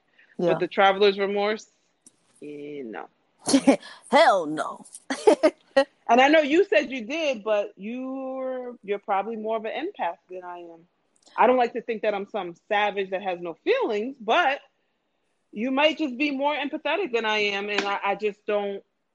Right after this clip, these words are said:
Speaker 2: I don't think about those things. Because when you explain what traveler's remorse is, it just doesn't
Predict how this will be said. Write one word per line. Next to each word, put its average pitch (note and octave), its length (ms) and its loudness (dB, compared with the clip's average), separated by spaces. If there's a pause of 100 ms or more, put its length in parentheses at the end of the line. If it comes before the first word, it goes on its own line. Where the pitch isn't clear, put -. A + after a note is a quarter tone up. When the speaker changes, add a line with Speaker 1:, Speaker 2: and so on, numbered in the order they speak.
(1300)
Speaker 2:
I F#3 100 -8
don't F#3 200 -6 (240)
think G#3+ 180 2
about D4 220 2
those D#4 180 -2
things. F4 380 -4 (800)
Because G#3+ 240 -6
when B3 160 0
you A#3+ 420 -2 (1160)
explain C#4+ 680 0
what B3+ 220 2
traveler's A3+ 800 0 (160)
remorse G3+ 420 -6 (100)
is, G#3+ 440 -2 (1000)
it G3+ 180 -14
just F#3+ 220 -4
doesn't G3 600 -2